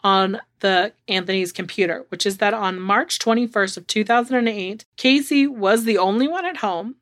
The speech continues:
And this happened on the seventeenth and the twenty-first. There were two times. Looking up how to make chloroform. Like, there are so many searches that she did on so many different websites,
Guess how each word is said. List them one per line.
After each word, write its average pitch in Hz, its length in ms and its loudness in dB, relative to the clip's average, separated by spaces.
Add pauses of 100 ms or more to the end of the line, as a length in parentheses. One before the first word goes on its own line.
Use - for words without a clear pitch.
(180)
And 214 140 2
this 233 140 4
happened 262 320 2
on 214 220 0
the 196 140 -2
seventeenth 240 840 -2
and 214 220 0
the 240 60 -2
twenty-first. 226 580 -4
There 208 80 -4
were 196 80 -8
two 220 240 -8
times. 202 480 -6 (100)
Looking 269 360 -2
up 254 140 -2
how - 320 0
to 254 60 2
make 233 280 0
chloroform. 202 1040 0
Like, 185 320 -6 (140)
there 226 120 4
are 226 40 2
so 269 400 2
many 262 200 2
searches 196 540 -4
that 208 160 0
she 202 220 -4
did 202 160 0
on 190 160 -2
so 226 400 -2
many 233 280 0
different 208 380 -4
websites, 180 640 -4